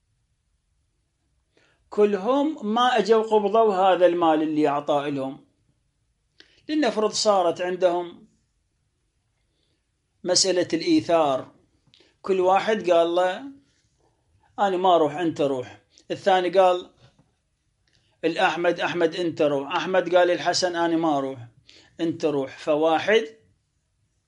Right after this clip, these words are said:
آثر الثاني على نفسه، وبالتالي كلهم ما راحوا.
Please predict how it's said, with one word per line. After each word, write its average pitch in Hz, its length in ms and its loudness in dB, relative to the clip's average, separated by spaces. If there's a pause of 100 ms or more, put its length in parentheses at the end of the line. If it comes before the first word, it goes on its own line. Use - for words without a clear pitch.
(1800)
آثر 180 420 2
الثاني 214 520 -2
على 180 260 2
نفسه، 147 600 -4
وبالتالي 240 520 2
كلهم 190 280 0
ما 143 140 2
راحوا. 127 300 -4